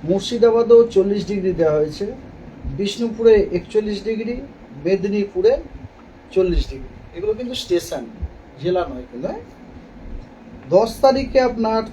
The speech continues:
পুরুলিয়া again ফর্টি টু ডিগ্রি, আসানসোল ফর্টি ওয়ান ডিগ্রি, শান্তিনিকেতন চল্লিশ ডিগ্রি, শ্রীনিকেতন চল্লিশ ডিগ্রি, মুর্শিদাবাদ চল্লিশ ডিগ্রি,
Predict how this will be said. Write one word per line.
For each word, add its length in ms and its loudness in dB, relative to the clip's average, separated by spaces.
পুরুলিয়া 500 4
again 420 2
ফর্টি 240 0
টু 180 -6
ডিগ্রি, 380 -2
আসানসোল 580 2
ফর্টি 280 0
ওয়ান 240 4
ডিগ্রি, 360 -2
শান্তিনিকেতন 840 0
চল্লিশ 440 -2
ডিগ্রি, 360 -4
শ্রীনিকেতন 920 0
চল্লিশ 460 -4
ডিগ্রি, 340 -4
মুর্শিদাবাদ 680 2
চল্লিশ 380 -4
ডিগ্রি, 400 -2